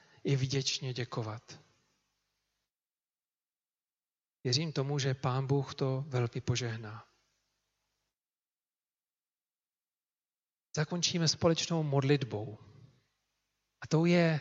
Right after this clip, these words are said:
velmi, velmi stará píseň. Já prosím hudební skupinu, aby přišla sem dopředu. My budeme zpívat krásnou, ale někdy archaickou píseň, a tak dovolte, abych to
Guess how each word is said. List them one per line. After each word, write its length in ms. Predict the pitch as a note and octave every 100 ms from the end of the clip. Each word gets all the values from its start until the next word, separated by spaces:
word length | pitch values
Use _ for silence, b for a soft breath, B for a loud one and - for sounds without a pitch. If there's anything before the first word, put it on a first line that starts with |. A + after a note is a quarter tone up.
| -
velmi, 640 | C3+ C3+ E3 E3+ E3 D#3+ D#3
velmi 400 | C3 C#3+ C#3 C3
stará 360 | - C3 A#2+ A2
píseň. 560 | - G2+ - G#2 G2+ - _ _ _ _ _ _ _ _ _ _ _ _ _ _ _ -
Já 60 |
prosím 440 | - C3 - C#3+ C3
hudební 280 | C#3+ C3+
skupinu, 360 | B2+ - D#3+ D3+
aby 160 | C3 B2+
přišla 300 | D3+ C#3 D3
sem 180 | E3
dopředu. 520 | C3+ A#2+ - C3+ D3+ E3 - _ _ _ _ _ _ _ - B B B B
My 60 | B2
budeme 460 | D3 E3+ F3 D#3
zpívat 540 | - - D#3+ D#3+ E3+ - - - _ _ _ _
krásnou, 760 | - D3+ F3+ - D3 A#2+ C#3+ F#3 - - - -
ale 360 | C#3 C3+ C3 C3+ - _
někdy 340 | D3 C#3+ C#3+ C3 - - _ - -
archaickou 640 | D#3 C#3 D#3 C3+ - D3
píseň, 560 | C3 B2+ - A#2+ C3 B2+
a 40 |
tak 140 | C3+
dovolte, 340 | C3 C#3 C#3+ C#3
abych 260 | C3 C3+
to 160 | -